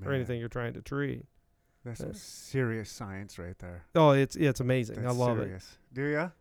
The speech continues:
Speaker 1: Oh, that's all, you know, that's all you're doing is constantly studying 'cause all this is new. It's relatively because it, you haven't been able to
Speaker 2: Isolate 'em and
Speaker 1: Well,
Speaker 2: separate
Speaker 1: y-,
Speaker 2: 'em or
Speaker 1: you
Speaker 2: what?
Speaker 1: can, well, you just haven't been able to do research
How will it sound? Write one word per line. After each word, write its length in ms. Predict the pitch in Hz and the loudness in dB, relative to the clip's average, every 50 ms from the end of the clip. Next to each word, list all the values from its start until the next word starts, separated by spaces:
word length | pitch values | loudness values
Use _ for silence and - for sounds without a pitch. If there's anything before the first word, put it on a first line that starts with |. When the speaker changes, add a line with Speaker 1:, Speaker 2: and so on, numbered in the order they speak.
| - - | 2 6
Speaker 1:
Oh, 140 | 170 160 | 8 10
that's 200 | 165 175 170 - - | 10 8 8 6 6
all, 140 | 156 151 147 | 8 8 8
you 240 | 151 - 151 175 156 | 6 4 4 4 6
know, 180 | 135 123 127 | 6 6 6
that's 260 | 139 143 - - - - | 6 4 0 -4 -12 -10
all 240 | - - 151 143 | -4 0 2 2
you're 140 | 135 127 123 | 2 2 2
doing 340 | 117 147 170 147 120 117 120 | 2 2 4 4 4 4 4
is 220 | 120 120 104 - - _ - | 2 2 0 -2 -8 _ -4
constantly 500 | - 127 120 117 - - - - - - | -2 0 0 0 -2 -6 -12 -12 -12 -12
studying 460 | - - - 196 202 170 127 120 117 | -12 -2 2 4 4 6 4 2 0
'cause 260 | 110 - 135 120 110 - - - _ - - - - _ - _ _ _ _ _ _ _ | -2 -2 -4 -4 -4 -8 -12 -20 _ -20 -20 -20 -20 _ -20 _ _ _ _ _ _ _
all 240 | - 160 175 208 202 | 4 8 8 10 10
this 200 | 160 156 - - | 10 6 6 6
is 160 | 147 127 110 | 2 2 4
new. 320 | 151 226 254 - - - - - _ _ _ _ _ _ _ _ - | 4 4 4 2 -2 -6 -12 -18 _ _ _ _ _ _ _ _ -6
It's 380 | - 135 - - - - - - | -4 -4 -2 -2 -6 -6 -4 2
relatively 680 | 139 139 139 131 123 - - 196 196 160 123 120 127 | 4 6 6 6 4 4 2 2 2 4 2 2 2
because 280 | 135 143 120 131 127 117 | 2 0 0 0 0 0
it, 120 | 127 123 - _ - _ - - - _ | -2 -4 -4 _ -20 _ -20 -20 -12 _
you 140 | 160 156 131 | 2 4 6
haven't 160 | 135 131 127 | 6 4 4
been 160 | 120 127 120 | 4 2 4
able 240 | 135 160 196 190 147 | 4 2 4 2 0
to 300 | - - - 120 113 107 - - _ _ _ _ _ _ _ _ _ _ _ | -2 0 0 0 0 0 -2 -6 _ _ _ _ _ _ _ _ _ _ _
Speaker 2:
Isolate 460 | 135 135 135 - - 143 135 127 131 | -2 -2 -2 -2 -4 -4 -2 -2 -2
'em 160 | 131 139 139 127 | -2 -4 -4 -6
and 200 | 117 113 113 113 | -6 -8 -4 4
Speaker 1:
Well, 260 | 180 202 214 196 185 | 8 8 10 10 10
Speaker 2:
separate 320 | 180 160 - - 160 160 165 | 8 6 4 2 2 2 2
Speaker 1:
y-, 40 | |
Speaker 2:
'em 80 | 175 156 | 0 0
or 60 | 113 101 | -2 -2
Speaker 1:
you 200 | 104 - 185 190 | 2 4 4 4
Speaker 2:
what? 80 | 180 | 4
Speaker 1:
can, 180 | - 196 - - | 4 0 2 4
well, 280 | 165 165 160 165 180 | 6 6 6 6 6
you 140 | 180 160 147 | 6 4 4
just 160 | 139 139 - | 2 2 2
haven't 260 | 139 127 117 123 135 117 | 2 2 2 2 0 0
been 160 | 123 120 120 | 0 2 2
able 260 | 123 120 120 123 123 | 2 2 2 0 0
to 180 | - - 127 117 | 0 0 -2 0
do 140 | 113 120 | 2 0
research 720 | 113 110 151 240 277 - - 143 - - - - - - | 2 2 2 2 2 -2 -4 -6 -8 -10 -14 -16 -16 -16